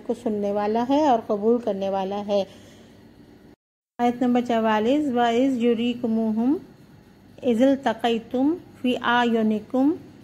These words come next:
क़लीलन व युक़ल्लिलुकुम fi a'yunihim liyaqdiyallahu amran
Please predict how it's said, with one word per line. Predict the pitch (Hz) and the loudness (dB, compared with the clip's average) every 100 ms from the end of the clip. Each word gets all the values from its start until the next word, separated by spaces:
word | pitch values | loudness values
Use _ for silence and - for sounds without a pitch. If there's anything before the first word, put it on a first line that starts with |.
| - - | -10 -2
क़लीलन | 226 233 240 233 254 285 254 | 0 2 2 2 4 4 2
व | 220 | 2
युक़ल्लिलुकुम | 220 220 247 233 214 202 202 - 269 339 - - - - | 0 -2 -2 0 -2 -2 -6 -2 -2 -2 -6 -20 -20 -12
fi | - 254 - | -2 0 2
a'yunihim | 247 247 233 220 208 202 233 285 330 - - - | 0 2 2 0 -2 0 2 2 0 -10 -12 -2
liyaqdiyallahu | 226 240 254 254 220 240 240 208 196 202 214 269 - | 2 2 2 -2 -2 0 0 0 0 0 0 -2 -2
amran | 214 208 214 254 | -4 -2 0 0